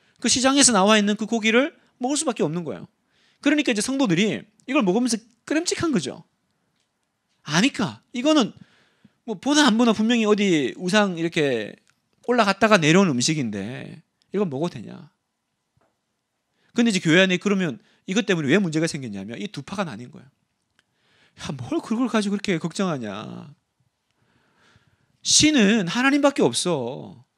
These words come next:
우상이 신이야? 그 앞에 갖다 놨다고 해서 뭐 신 앞에 바친 거냐?" 그냥 그걸 모르는 사람들이 그렇게 그냥, 어, 이렇게 하는 거지. 우리는 하나님 섬기는 사람이잖아.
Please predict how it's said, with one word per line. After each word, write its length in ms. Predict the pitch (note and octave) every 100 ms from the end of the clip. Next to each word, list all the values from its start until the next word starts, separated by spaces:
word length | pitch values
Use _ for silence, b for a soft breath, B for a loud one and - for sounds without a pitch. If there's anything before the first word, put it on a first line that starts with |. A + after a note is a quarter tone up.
| _ -
우상이 320 | D3 G3+ G#3
신이야? 480 | - B3 D3+ D#3+ C4 _ _ _ _ -
그 100 | C4
앞에 160 | C#4
갖다 240 | G3 F#3+ A#3
놨다고 300 | A3 G#3 F#3
해서 180 | E3 E3+
뭐 120 | D3+
신 200 | - B3+
앞에 160 | A#3
바친 320 | D#3+ D#3+ F#3 C#3
거냐?" 280 | A2+ D3 - _ _
그냥 280 | - A#3+ A#3
그걸 180 | A#3 B3
모르는 340 | D3+ E3+ G#3+
사람들이 720 | G#3+ G#3 G3 F3 D#3 D#3 E3 D3+
그렇게 280 | E3+ E3+ D#3+
그냥, 320 | D#3+ E3+ C#3+ b b b b
어, 200 | D3+ C#3
이렇게 180 | D3+ D3+
하는 260 | G#3+ G#3+
거지. 600 | G3+ C#3 B2+ B2 C#3 G2+ -
우리는 300 | D#3+ A#3 C4+
하나님 380 | - A3+ C#4 D#4+
섬기는 340 | D#4 C4 F#3+
사람이잖아. 800 | F3 F#3+ A3+ F#3+ A#2+ A2+ - D3